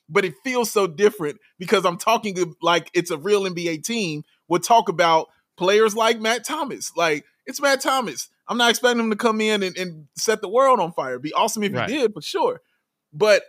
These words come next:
Speaker 1: it's not like my hope, I'm putting any hope <laughs> on him. You know what I'm saying? Like, "Man, I hope he do it. Yeah, we go, man, we need, man, if he only averaged, like, fifteen or twenty, man, we gonna be this, you know, we gonna be nice."
Speaker 2: Right.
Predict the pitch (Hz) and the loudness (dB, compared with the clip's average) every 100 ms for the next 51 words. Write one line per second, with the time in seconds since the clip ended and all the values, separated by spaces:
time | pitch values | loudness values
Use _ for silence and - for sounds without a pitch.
0 | _ 208 214 247 226 214 175 202 196 220 | _ -6 0 2 4 2 0 0 2 2
1 | 233 277 226 220 208 180 - - - _ | 2 2 2 2 -2 -4 0 0 0 _
2 | - - 247 233 277 233 190 143 131 202 | 0 2 2 6 4 4 0 -2 2 6
3 | 208 208 240 196 220 208 185 151 _ _ | 6 6 0 -4 -2 -2 -4 -6 _ _
4 | - - 190 247 240 294 330 330 370 403 | -4 -2 0 2 2 2 0 0 4 8
5 | 370 349 - 285 285 285 320 302 302 254 | 8 6 2 4 4 4 2 2 2 -2
6 | 294 330 349 320 349 285 - 196 214 190 | -2 -4 -6 -6 -6 -6 -8 -2 0 0
7 | 247 285 233 214 202 196 196 180 170 - | 0 2 2 2 2 -2 -4 -6 -6 -2
8 | 294 - 311 285 247 - 349 330 311 - | -4 -2 -4 -2 -4 -4 -2 -2 -2 -10
9 | _ 165 226 220 233 220 202 196 214 262 | _ -6 -2 0 0 0 -2 -2 2 4
10 | 226 - 226 226 226 - 240 202 214 262 | 4 0 4 4 4 4 2 2 -2 -4
11 | 180 139 | -2 -2